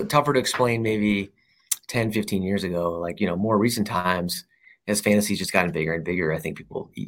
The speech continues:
people, a lot of people know us, or a lot of people just get it. You know what I mean? They just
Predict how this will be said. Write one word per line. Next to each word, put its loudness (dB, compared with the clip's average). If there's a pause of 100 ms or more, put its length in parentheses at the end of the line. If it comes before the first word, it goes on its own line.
(120)
people, -4
a -4
lot 6
of 2
people 2
know 4
us, 2 (460)
or 2
a 6
lot 8
of 4
people -2
just -6
get -2
it. 0
You -4
know -2
what -2
I -4
mean? -2
They -4
just -10